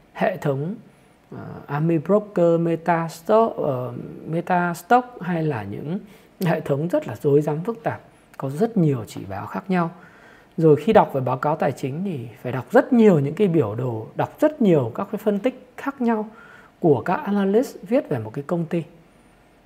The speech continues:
Rốt cuộc thì việc áp dụng quá nhiều biểu đồ, quá nhiều chỉ báo cũng như là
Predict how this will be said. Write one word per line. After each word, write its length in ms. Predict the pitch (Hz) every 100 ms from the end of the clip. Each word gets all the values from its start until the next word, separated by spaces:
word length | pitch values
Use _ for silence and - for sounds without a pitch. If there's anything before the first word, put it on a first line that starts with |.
| _
Rốt 140 | 285 311
cuộc 400 | 269 180 - - - _ _
thì 360 | - 147 135 131 - _ _ _
việc 220 | 170 165 220
áp 140 | 254
dụng 220 | 254 -
quá 200 | - 175
nhiều 280 | 262 294 175
biểu 240 | 139 120
đồ, 220 | 127 135 123
quá 160 | 170 240
nhiều 220 | 277 156
chỉ 200 | - 113
báo 400 | 117 113 147 254 -
cũng 200 | - 269
như 280 | 254 233 214
là 320 | 165 -